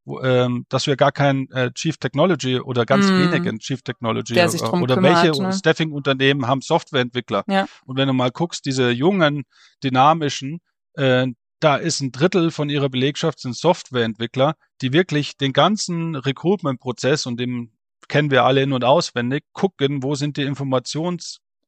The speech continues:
Speaker 2: Brüche.
Speaker 1: Punkte, die wir
Speaker 2: Mhm.
Speaker 1: miteinander verknüpfen können in
Speaker 2: Mhm.
Speaker 1: den Datensee.
Speaker 2: Mhm. Mhm.
Speaker 1: Und dann wirklich schlaue Prozesse machen. Jetzt, jetzt nicht mit Chat, also da ist sicherlich Chat G P T dann auch ein Tool, was verwendet wird oder irgendwelche anderen. Aber das ist ja,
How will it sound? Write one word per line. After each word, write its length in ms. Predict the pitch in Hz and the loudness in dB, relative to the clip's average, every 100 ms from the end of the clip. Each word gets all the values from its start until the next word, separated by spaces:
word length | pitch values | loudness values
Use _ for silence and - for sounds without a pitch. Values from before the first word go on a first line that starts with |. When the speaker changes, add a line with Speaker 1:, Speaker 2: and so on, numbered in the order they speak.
| _ | _
Speaker 2:
Brüche. 260 | 185 190 165 | -4 2 2
Speaker 1:
Punkte, 300 | 151 - 139 | 0 -2 -2
die 180 | 143 147 | 0 2
wir 80 | |
Speaker 2:
Mhm. 40 | 143 | 0
Speaker 1:
miteinander 440 | 151 139 135 139 | 0 2 2 0
verknüpfen 520 | - 139 - 180 - | 0 -2 -2 -2 -4
können 340 | 117 202 185 185 | 0 2 4 4
in 60 | |
Speaker 2:
Mhm. 40 | - | 0
Speaker 1:
den 120 | 113 | 0
Datensee. 580 | 110 107 185 185 101 104 | 2 4 4 2 0 -2
Speaker 2:
Mhm. 80 | 196 | -2
Mhm. 220 | 190 190 - - | -2 -4 -12 -6
Speaker 1:
Und 220 | 123 127 | -4 2
dann 460 | 147 208 190 151 | 4 4 -2 -2
wirklich 420 | 143 180 165 151 - 123 | 2 2 2 -4 -6 -6
schlaue 380 | - 170 156 | 0 4 4
Prozesse 480 | 143 143 - 151 - | 0 -6 -2 -2 0
machen. 340 | 131 120 131 160 - - - | 2 2 0 -6 -10 -18 -2
Jetzt, 300 | 131 - 151 | -2 -2 -4
jetzt 220 | 143 160 | -4 -2
nicht 160 | 156 | -2
mit 160 | 160 139 | -2 -4
Chat, 340 | - 151 - | 0 0 0
also 240 | 78 - - | -6 -6 -2
da 120 | 127 | -2
ist 100 | 117 | 0
sicherlich 320 | 147 143 143 | -2 -2 -2
Chat 180 | - 139 | 0 -4
G 120 | - | -2
P 140 | 139 135 | -6 -6
T 140 | - | -2
dann 200 | 123 120 | 0 2
auch 160 | 117 175 | 2 2
ein 80 | 185 | 0
Tool, 240 | 180 175 | -2 0
was 160 | 156 - | 0 0
verwendet 400 | 151 147 151 139 | -2 0 -2 -2
wird 140 | 135 | -4
oder 140 | 123 | -2
irgendwelche 380 | 120 123 120 135 | -2 -2 -2 2
anderen. 320 | 127 165 151 - - _ | 2 2 -2 -4 -14 _
Aber 160 | 120 135 | -4 -2
das 180 | 127 143 | -4 -6
ist 100 | - | 2
ja, 280 | 139 131 | 4 4